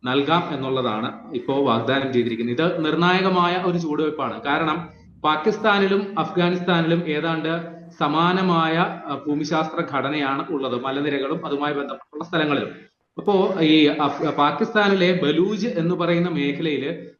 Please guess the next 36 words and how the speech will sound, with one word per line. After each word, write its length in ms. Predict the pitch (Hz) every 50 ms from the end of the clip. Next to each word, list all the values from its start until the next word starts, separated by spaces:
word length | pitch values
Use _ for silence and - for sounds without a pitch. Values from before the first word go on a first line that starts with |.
| - 131
വലിയ 280 | 135 147 165 214 226
രീതിയിലുള്ള 640 | 185 180 170 170 180 170 160 160 156 170 175 175 -
ധാതു 280 | 135 135 135 143 143 185
സമ്പത്തുക്കൾ 640 | 170 165 156 151 156 160 160 - - - 170 165 151
ഉണ്ട്. 160 | 143 139 139
അപ്പൊ 580 | - 175 - - - _ _ _ _ _ - 165
ആ 220 | 156 175 214 240
മേഖല, 420 | 226 180 180 185 180 180 202 202
അതിന്റെ 600 | 180 170 175 170 - 165 156 165 165 170 175 - - 151
ഖനന 240 | 143 147 160 170
കുത്തക 420 | 180 - 165 - - - 165 160 170
അവകാശം 600 | 165 156 147 147 139 156 151 151 - 165 170 175 175 - -
കിട്ടാൻ 360 | - 131 - - 160 160 165 160
വേണ്ടിയിട്ട് 460 | 143 139 131 135 127 - 147 143 -
ചൈനയും 540 | 143 131 135 143 160 170 165 160 170 170 135
അമേരിക്കയും 500 | 131 135 143 151 156 156 151 170 160 151
തമ്മിൽ 260 | 143 143 143 143 139
ഇപ്പോ 180 | 139 - 156
വലിയ 360 | 147 135 127 143 160 139 - - - - - - - _ -
ഇടമത്സരം 540 | 147 147 165 180 185 180 175 180 190 196 185
നടന്നുകൊണ്ടിരിക്കുകയാണ്. 680 | 165 147 151 156 156 147 151 139 123 131 120 104 -
ചൈന 240 | - 135 127 139 156
നേരത്തെ 480 | 156 147 143 143 143 - 180 180 175 175
തന്നെ 140 | 170 175
അവിടെ 480 | 180 170 165 165 175 185 180 185 - - - - _ _ - 139
ഖനന 200 | 151 151 160 165
മേഖലയിൽ 480 | 170 160 156 156 147 156 165 160 156 151
ഇടപെടാൻ, 560 | 143 151 160 151 156 160 170 170 - - 156
ആ, 140 | 139 139 139
നടപടികൾ 480 | 139 135 135 131 147 151 151 160 151
ആരംഭിച്ചിട്ടുണ്ട്. 680 | 135 131 131 147 147 143 139 - - 123 120 117 117 135
അവർക്കെതിരെ 560 | - - 147 143 165 175 170 190 170 160 175
അവിടെ 280 | 170 160 165 165 180 170
പ്രാദേശികമായിട്ട് 880 | 165 147 147 151 165 180 180 180 190 202 196 190 160 156 160 160 165 180
വലിയ 200 | 156 147 156 170
എതിർപ്പുമുണ്ട്. 720 | 170 165 147 139 151 156 170 156 180 160 135 120 110 -